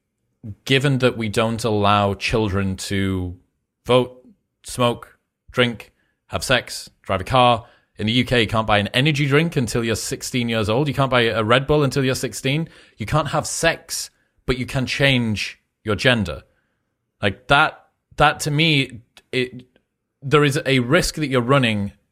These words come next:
in trying to find out whether this is right or not, in allowing a big swath of children to go through something which could potentially damage them. But on the other side of that, what if this turned out to be like the, the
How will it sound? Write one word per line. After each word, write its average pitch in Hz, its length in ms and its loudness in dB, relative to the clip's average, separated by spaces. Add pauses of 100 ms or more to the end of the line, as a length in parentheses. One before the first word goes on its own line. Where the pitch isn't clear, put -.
in 113 140 -2
trying 139 320 2
to 143 100 -2
find 123 240 0
out 117 120 4
whether 113 200 0
this 120 200 -2
is 98 120 -8
right 110 320 2
or 104 80 -2
not, 117 340 -2 (480)
in 117 120 -2
allowing 117 420 4
a 117 100 -2
big 113 240 -4
swath - 720 0
of 104 100 -4
children 135 380 2
to 101 100 -8
go 107 140 0
through 139 200 -2
something 117 280 -6
which 107 180 -4
could 104 120 -8
potentially 107 400 -4
damage 156 340 0
them. 110 160 -2 (720)
But 151 100 4
on 165 120 6
the 180 100 4
other 214 100 2
side 165 220 2
of 139 80 -2
that, 151 240 2
what 156 200 4
if 160 160 -2
this 160 200 0
turned 156 280 -2
out 160 240 2
to - 100 -4
be 151 120 0
like 147 320 -2
the, 151 400 0 (160)
the 143 260 0